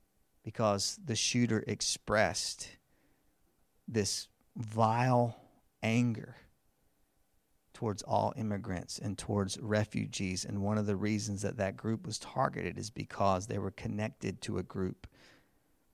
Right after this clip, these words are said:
that was helping in the resettlement of refugees. So there was a large picture taking place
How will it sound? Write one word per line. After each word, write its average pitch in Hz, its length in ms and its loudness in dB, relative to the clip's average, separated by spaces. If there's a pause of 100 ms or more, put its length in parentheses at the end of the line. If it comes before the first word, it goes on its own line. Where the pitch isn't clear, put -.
(560)
that - 120 0
was 98 140 -4
helping 101 580 -2 (180)
in 110 100 -6
the 101 80 -4
resettlement 104 800 -4
of 101 180 -8
refugees. - 920 -2 (1600)
So - 160 -8
there 107 60 -2
was 101 100 -2
a 98 40 -2
large 107 460 2
picture - 380 -2
taking 98 420 -2
place - 680 -2